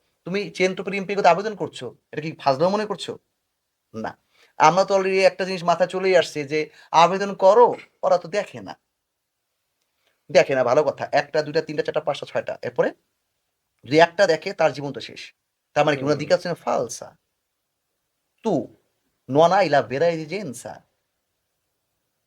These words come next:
Speaker 1: তুমি হিউম্যান
Speaker 2: জি।
Speaker 1: ট্রাফিকিং এর আবেদন ইয়ে করছো, ব্যবসা করছো। ওকে না? সেই জন্য রিলেট করা দরকার আসলে। যে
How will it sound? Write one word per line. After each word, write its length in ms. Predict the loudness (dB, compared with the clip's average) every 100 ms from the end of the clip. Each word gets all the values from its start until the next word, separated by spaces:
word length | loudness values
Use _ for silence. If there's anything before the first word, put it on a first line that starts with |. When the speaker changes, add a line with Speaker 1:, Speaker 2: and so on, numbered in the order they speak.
| _ _ _ _
Speaker 1:
তুমি 140 | -6 -4
হিউম্যান 260 | -2 -2
Speaker 2:
জি। 20 | 2
Speaker 1:
ট্রাফিকিং 340 | 0 0 -2
এর 60 | -2
আবেদন 240 | -2 -8 -6
ইয়ে 120 | -6
করছো, 360 | -6 -12 -10 -2
ব্যবসা 260 | -2 -2
করছো। 340 | -10 -10 -14 -16 _ _ _ _ _
ওকে 120 | -2
না? 160 | -2 -2 -8 -6
সেই 120 | -4
জন্য 400 | -2 2 2 0 -8
রিলেট 320 | -4 -2 2
করা 120 | 4 4
দরকার 280 | 2 -8
আসলে। 340 | -12 -14 -18 -20 _ _ _ _
যে 560 | -10 2 4 4 2